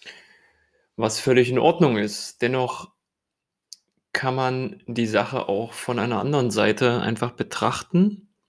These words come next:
und auf das eigene Leben beziehen. Man könnte auch sagen, die Liebe zum eigenen Leben.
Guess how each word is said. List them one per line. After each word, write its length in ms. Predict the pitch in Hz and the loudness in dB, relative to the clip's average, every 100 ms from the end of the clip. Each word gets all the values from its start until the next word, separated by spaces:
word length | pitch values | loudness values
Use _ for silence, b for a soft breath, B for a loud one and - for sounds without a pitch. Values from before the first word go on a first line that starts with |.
| _ b b b b b b b _ _ | _ b b b b b b b _ _
und 680 | 127 127 135 135 - - - _ _ _ _ _ _ _ _ _ - | 4 6 4 2 -4 -8 -14 _ _ _ _ _ _ _ _ _ 0
auf 160 | 139 | 0
das 180 | - - | 0 -2
eigene 300 | - 147 147 | 0 2 2
Leben 760 | 120 127 147 123 98 - - _ | 2 2 4 2 -2 -6 -18 _
beziehen. 800 | - 104 - - 113 92 73 - _ _ _ _ _ _ _ _ _ _ _ _ _ _ b b b b b b | -8 -8 -6 -6 -4 -6 -8 -14 _ _ _ _ _ _ _ _ _ _ _ _ _ _ b b b b b b
Man 220 | - 117 | -4 -4
könnte 260 | 117 147 151 | 2 4 6
auch 100 | 127 | 4
sagen, 600 | 120 120 123 139 131 120 | 4 2 2 0 -4 -6
die 480 | 123 127 123 127 - | -6 -2 0 -2 -4
Liebe 480 | 127 127 147 175 180 | -6 -4 2 2 2
zum 220 | - 131 | -2 -2
eigenen 400 | - 135 156 131 | -2 -2 -2 -2
Leben. 600 | 123 143 147 92 - _ | 0 0 0 -4 -8 _